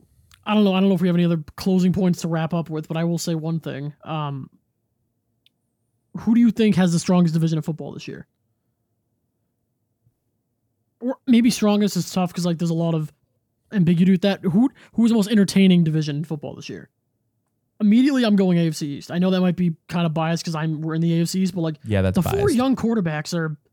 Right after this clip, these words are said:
Speaker 2: It's
Speaker 1: I mean, that's
Speaker 2: intriguing.
Speaker 1: fucking,
Speaker 2: It's
Speaker 1: that's
Speaker 2: certain,
Speaker 1: wicked interesting to me.
Speaker 2: it's interest-, oh, it's certainly an interesting division. It's not the strongest. I don't think it's the most entertaining. Um, off the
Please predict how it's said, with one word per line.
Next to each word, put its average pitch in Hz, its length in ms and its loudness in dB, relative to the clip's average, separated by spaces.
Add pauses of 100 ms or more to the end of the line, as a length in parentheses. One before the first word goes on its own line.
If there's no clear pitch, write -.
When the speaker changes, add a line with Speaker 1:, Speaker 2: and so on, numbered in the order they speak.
(260)
Speaker 2:
It's 175 160 -2
Speaker 1:
I 202 40 0
mean, 214 100 6
that's 339 140 4
Speaker 2:
intriguing. - 300 -2
Speaker 1:
fucking, - 100 -16 (100)
Speaker 2:
It's 135 100 -4
Speaker 1:
that's 202 140 0 (100)
Speaker 2:
certain, 165 160 2
Speaker 1:
wicked 208 320 4
interesting 170 380 0
to 156 60 -4
me. 143 100 -2
Speaker 2:
it's 131 140 -8
interest-, 165 380 -2
oh, 143 140 2
it's 98 160 -8
certainly 165 460 0
an 120 80 0 (100)
interesting 113 540 -4
division. 85 400 -8
It's - 180 -8
not 139 180 -4
the 131 60 -2
strongest. 120 560 -2
I 92 80 -2
don't 113 160 -2
think 107 160 -2
it's 107 100 -10
the 113 60 -6
most 104 220 -4
entertaining. 107 580 -2 (420)
Um, 95 520 -2 (1600)
off 131 300 -4
the 120 240 -2